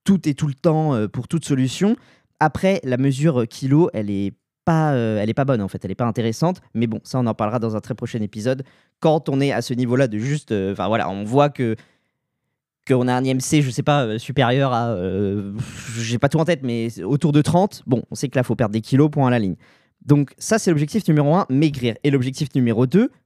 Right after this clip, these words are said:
comme je l'ai dit, le cardio est en difficulté, donc c'est gagner en condition physique un petit peu plus générale. Et pour rappel, en deux mille vingt et un, pour ceux qui n'ont pas suivi la série, euh, en début d'année, là j'ai, j'ai décrit l'été où j'ai eu des problèmes,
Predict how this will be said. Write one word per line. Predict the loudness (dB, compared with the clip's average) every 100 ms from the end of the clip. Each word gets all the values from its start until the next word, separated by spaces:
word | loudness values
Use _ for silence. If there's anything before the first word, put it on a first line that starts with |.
| _
comme | -4 -2
je |
l'ai | -2
dit, | 0 0
le | 0
cardio | -2 -2 -2
est |
en |
difficulté, | -2 -6 -4 -2 0
donc | 0 -2
c'est | -2 0
gagner | 0 0 0
en | 0 -2
condition | -2 -2 -2 -2 -2
physique | -2 -4 -4
un | -8
petit | -8
peu | -8
plus | -4
générale. | 0 0 0 -4 -8 _ _ _ -2
Et |
pour | 0 0 0
rappel, | 0 2 2 0 -6 _ _ _
en | -4 -2
deux | 0
mille | 0 2
vingt | 0 0
et | 0
un, | 0
pour | -2 -6
ceux | -8
qui | -6
n'ont | -8
pas | -6
suivi | -4
la | -4
série, | -2 -4 -4 -4 -8 -8
euh, | -6 -6 -8 -10 -14 -4
en | -2
début | 2 2
d'année, | 2 0 -2 -6
là | -8 -6
j'ai, | -6 -6 -6
j'ai | -6
décrit | -6 -4 -2
l'été | -2 0
où | -2
j'ai | -2
eu | -2 -2
des | -4
problèmes, | -2 -2